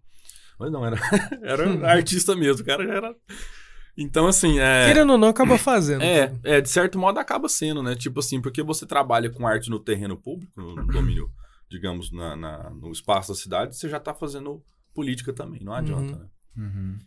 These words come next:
Speaker 1: E, então, assim, aí, então, me, eu, eu, eu me reconheço como artista multimídia praticamente desde o mestrado mesmo, assim, sabe? Mas só hoje que eu faço, que eu comecei a fazer o que eu faço.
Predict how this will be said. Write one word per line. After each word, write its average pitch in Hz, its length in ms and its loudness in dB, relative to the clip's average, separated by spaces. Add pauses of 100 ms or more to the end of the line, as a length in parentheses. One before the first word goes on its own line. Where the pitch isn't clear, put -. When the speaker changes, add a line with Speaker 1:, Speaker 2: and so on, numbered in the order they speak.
(160)
Speaker 1:
E, 98 580 -2
então, 113 280 -4
assim, 123 320 -2
aí, 120 420 0
então, 127 300 -6
me, 139 240 -10
eu, 135 240 2
eu, 139 180 0
eu 135 140 -2
me 139 140 -2
reconheço 131 500 -4
como 147 160 -6
artista 131 340 -6
multimídia 123 520 -8
praticamente 131 560 -12
desde 127 200 -10
o 147 60 -14
mestrado 143 580 -8
mesmo, 101 300 -8
assim, 92 300 -14
sabe? 123 240 -14 (640)
Mas 104 180 -10
só 151 180 -6
hoje 127 280 -2
que 131 80 -8
eu 135 80 -8
faço, 127 440 -10
que 123 80 -20
eu 113 60 -10
comecei 113 320 -10
a 120 40 -14
fazer 117 120 -14
o 107 80 -12
que - 80 -12
eu 139 80 -4
faço. - 420 -18